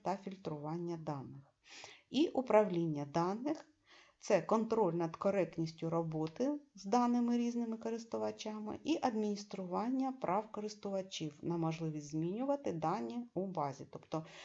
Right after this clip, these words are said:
можливий доступ різного рівня. Да? Хтось може вносити, змінювати інформацію, а хтось може тільки користуватись нею.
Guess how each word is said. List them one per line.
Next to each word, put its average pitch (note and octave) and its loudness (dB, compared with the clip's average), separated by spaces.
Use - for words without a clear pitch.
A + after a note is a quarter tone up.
можливий G#3+ 4
доступ G#3+ 2
різного F#3+ -2
рівня. C#3 -4
Да? D4+ 0
Хтось E3+ -6
може E3 -4
вносити, A3+ 2
змінювати B3 2
інформацію, A3 0
а - -12
хтось C#4+ -4
може G3+ -4
тільки G#3+ -6
користуватись - -8
нею. - -14